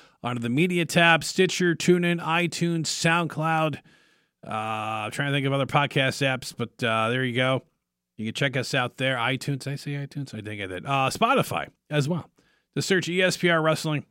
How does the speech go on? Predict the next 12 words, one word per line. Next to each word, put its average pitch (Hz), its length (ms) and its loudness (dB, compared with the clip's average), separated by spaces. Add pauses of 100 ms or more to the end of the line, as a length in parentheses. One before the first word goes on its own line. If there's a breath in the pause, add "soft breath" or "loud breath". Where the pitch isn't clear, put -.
(280)
Subscribe, 156 680 0
get 143 120 0
that 143 180 0
like 139 260 0
button, 135 200 0
get 127 140 -6
notifications 127 640 -4
when 113 120 -6
we 104 40 -12
post - 320 -8
new 117 100 -6
episodes. 110 520 -8